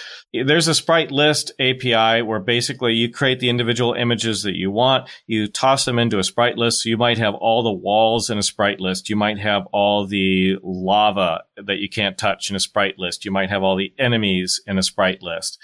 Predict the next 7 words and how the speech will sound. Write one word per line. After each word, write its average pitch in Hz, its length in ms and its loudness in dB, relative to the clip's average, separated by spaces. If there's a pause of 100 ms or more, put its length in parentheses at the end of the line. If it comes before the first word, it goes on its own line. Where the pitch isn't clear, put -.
(400)
And 98 640 2
then 113 680 0
you 113 220 0
can 95 480 0 (140)
draw 107 320 4
the 160 100 2
sprites 165 580 0